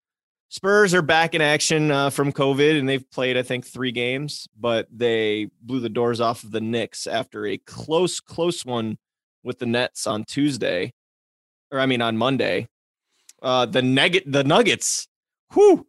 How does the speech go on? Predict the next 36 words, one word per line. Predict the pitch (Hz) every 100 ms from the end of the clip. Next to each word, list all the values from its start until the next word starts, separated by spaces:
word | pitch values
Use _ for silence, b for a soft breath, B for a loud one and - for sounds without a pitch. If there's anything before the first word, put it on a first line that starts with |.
| _ _ _
they | 156
went | 202 180 160
into | 180 156
Milwaukee | 151 147 165 175 147 139 127 127
and, | 120
and | 117 117 117
just, | 120 113 - _ _ _ _ _ -
whew, | 392 392 359 180 131
boy, | 113 147 131 117
they | 143 135 117 - _ _ _ _ _ 127
really | 214 208 143
blew | 127 127
their | 120
doors | 110 113 110
off. | 110 107 107 - _ _ -
And | 127 135
I | 123 170
didn't | 185
expect | 143 - 165 160
that | 170 170
one, | 190 170
but | 147 170 143 - _ _ _
it's | - 170
probably | - 190 190 170 165 165 151 135 _ _ _ _
because | 165 - 170 143
the | 147
Bucks | 123 143 147 -
just | 135 143 143 - -
ended | 143 147 143
a, | 139 123 123 120 110 - _ _ _ _ -
I |
think | 131 180
it's, | 139 120
it | 131
was | 135
an | 120